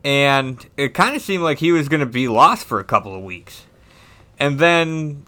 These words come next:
on, out of nowhere, on a Thursday morning,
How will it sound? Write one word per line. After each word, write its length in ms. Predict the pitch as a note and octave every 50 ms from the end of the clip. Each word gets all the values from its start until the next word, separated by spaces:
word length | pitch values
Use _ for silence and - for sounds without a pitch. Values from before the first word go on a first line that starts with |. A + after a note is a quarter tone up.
| _
on, 340 | - D3+ D#3 D3+ C#3 B2 - - - _ _ - -
out 240 | C3+ C#3 C#3 B2+ A2
of 60 | G#2+
nowhere, 680 | A2+ C#3+ F3+ A3 G#3+ D3 A#2 A#2 C#3 E3 F3+ F3+ - - -
on 140 | C3 C3
a 80 | B2+ A#2
Thursday 520 | - - - D3+ E3 E3+ E3 D3 D#3+ D3+ D3
morning, 600 | C3+ C3+ D3 F3 F3+ E3 D3+ D3 D3 D3+ D3+